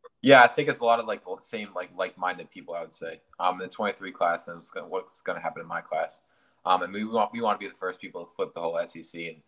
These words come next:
flip the whole culture at South Carolina. Um, I think the twenty-three class is doing a great job of getting like-minded kids in that class, um, with the same goal and stuff like that. So we're gonna do the same thing in twenty-four class, but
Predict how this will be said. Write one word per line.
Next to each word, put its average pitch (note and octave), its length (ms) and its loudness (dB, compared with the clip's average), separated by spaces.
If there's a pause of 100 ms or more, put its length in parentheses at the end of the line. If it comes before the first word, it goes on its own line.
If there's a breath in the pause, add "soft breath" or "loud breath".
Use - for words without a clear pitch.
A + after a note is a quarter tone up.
(420)
flip A2+ 180 -2
the G2+ 80 -6
whole G2 160 4
culture F#2 340 0
at F2 100 -4
South - 280 -2
Carolina. E2+ 480 -10 (180)
Um, F#2 160 0
I F2+ 60 0
think G2 140 -8
the F2 60 -20
twenty-three F#2+ 380 -4
class F2+ 300 2
is E2+ 40 -20
doing F2 180 -8
a - 20 -14
great F2 200 -4
job F2 220 0
of E2+ 100 -14
getting F2 200 -6
like-minded F2 520 -4
kids E2+ 340 -10
in E2 40 -14
that E2+ 180 -2
class, E2+ 420 -2 (460 soft breath)
um, E2+ 240 4
with E2+ 120 -10
the E2+ 80 -16
same F2 320 -4
goal E2+ 320 0
and E2+ 120 -18
stuff - 240 -2
like E2 180 -4
that. E2+ 220 0
So E2 200 -6
we're F#2 140 0
gonna F#2+ 140 4
do F#2 60 -8
the F2+ 80 -6
same F2+ 220 -6
thing F2+ 100 -4
in E2 80 -14
twenty-four F2 460 -4
class, E2+ 280 -4
but E2+ 280 -8